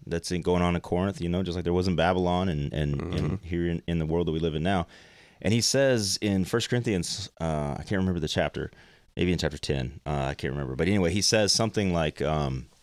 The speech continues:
Speaker 1: "Everything is permissible, but not everything is beneficial."
Speaker 2: Yeah.
Speaker 1: And that is, um, that's an, you know, and he, and "everything is permissible" is kind of in
Speaker 2: Well,
Speaker 1: quotation
Speaker 2: but
Speaker 1: marks.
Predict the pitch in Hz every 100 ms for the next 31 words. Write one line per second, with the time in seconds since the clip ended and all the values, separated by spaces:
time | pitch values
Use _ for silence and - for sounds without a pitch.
0 | _ _ _ _ _ _ - 107 131 123
1 | 113 95 - 85 92 - 76 80 78 80
2 | 80 78 80 69 73 69 - 76 - -
3 | 95 - - 104 104 117 117 127 104 80
4 | - 90 90 98 123 98 110 104 98 82
5 | - - 87 78 71 65 64 62 - _
6 | _ _ _ 95 123 120 110 113 101 107
7 | 101 107 104 95 92 101 123 123 107 -
8 | 101 110 95 80 - 80 78 78 135 107
9 | 123 95 78 71